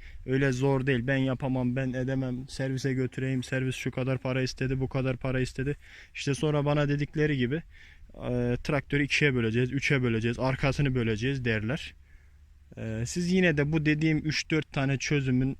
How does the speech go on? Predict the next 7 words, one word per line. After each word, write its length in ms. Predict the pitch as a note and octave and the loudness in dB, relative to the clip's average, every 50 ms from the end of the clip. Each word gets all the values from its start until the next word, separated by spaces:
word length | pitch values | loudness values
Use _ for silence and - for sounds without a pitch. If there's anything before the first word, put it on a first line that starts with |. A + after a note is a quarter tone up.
| - - - - | -10 -14 -8 -4
e, 60 | A2+ A#2 A#2 A#2 A#2 A#2 A#2 A#2 A2+ A#2+ | -2 -2 0 0 0 0 0 0 0 0
denemesini 560 | C3+ C#3+ C#3+ C#3 C#3 C3 B2+ - A#2+ A#2 A#2 | 0 2 2 4 2 2 0 0 0 0 2
yapın. 380 | A#2 C#3 C#3 - - C#3 D3 - - - - - - - - - - - - | 2 0 0 -2 -2 -6 -6 -6 -10 -18 -20 -18 -18 -20 -20 -20 -20 -8 0
Eğer 240 | F3+ E3 D3 C#3+ D3 | 4 6 6 6 6
olmadığı 580 | D#3+ D#3+ D3 C#3 C3 B2 A#2 A#2 B2+ A#2+ A#2 | 6 6 6 6 6 4 4 2 2 0 2
zaman 340 | A#2 C#3+ D#3 D3 B2+ A#2+ A#2 | 2 2 2 4 4 2 2
zaten, 440 | A#2 C3 B2+ A#2+ - E3 E3+ E3 | 2 2 0 0 0 0 0 -2